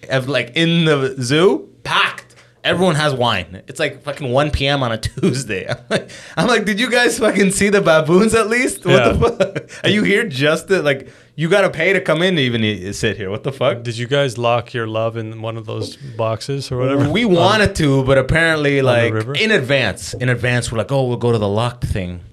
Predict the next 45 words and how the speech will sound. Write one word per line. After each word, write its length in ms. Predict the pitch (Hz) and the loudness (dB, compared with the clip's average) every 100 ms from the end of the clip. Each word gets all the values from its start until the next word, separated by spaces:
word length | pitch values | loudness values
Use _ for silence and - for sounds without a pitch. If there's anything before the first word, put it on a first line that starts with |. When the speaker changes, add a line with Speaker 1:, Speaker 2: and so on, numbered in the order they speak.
| - _ _ - | -20 _ _ -14
Speaker 2:
I 40 | |
think 180 | - 139 | -8 -6
it's 140 | 170 | -4
a 20 | 127 | -6
curse. 440 | - 107 107 - | -4 -6 -6 0
Speaker 1:
But 160 | - - | 0 2
they're 140 | 131 | 2
like, 320 | 131 117 - - | 2 0 -2 -2
they're 240 | 147 139 | -2 0
cutting 260 | 156 156 139 | -2 -2 0
them 200 | 127 120 | 0 0
down. 420 | 117 117 113 113 | 0 0 0 0
They 80 | 113 | 0
don't 160 | 131 | 2
want 160 | 127 120 | 0 -2
you 80 | 110 | -6
to 60 | |
do 180 | 98 117 | -4 2
Speaker 2:
Oh, 160 | 113 113 | 6 6
Speaker 1:
it. 40 | |
Speaker 2:
are 100 | 110 | 4
they? 80 | 123 | 2
Speaker 1:
There's 100 | 120 | 2
all 180 | 135 117 | 2 2
these, 200 | 135 123 | 0 0
like, 280 | 113 - - | -2 -2 -4
Africans 600 | 113 123 127 - 117 110 | -2 0 0 0 -2 -2
there 180 | 117 110 | 0 0
selling 400 | - 123 120 117 | 0 2 2 0
locks. 640 | 113 120 127 123 - - - | 0 2 0 0 0 -2 0
<laughs> 40 | |
You 120 | 160 | 0
know 140 | 135 139 | 2 4
what 80 | 139 | 4
I 60 | |
mean? 100 | 135 | 2
Speaker 2:
Of 100 | 143 | 0
course, 280 | - 180 120 | 4 4 4
Speaker 1:
Everything 300 | - - 170 | 4 4 4
Speaker 2:
yeah. 40 | |
Speaker 1:
is 60 | 131 | 4
a 80 | 113 | 2
hustle. 420 | 135 147 165 196 | 0 2 0 2
Speaker 2:
Oh, 300 | 135 123 107 | 2 0 0
yeah. 220 | 107 110 | -4 -8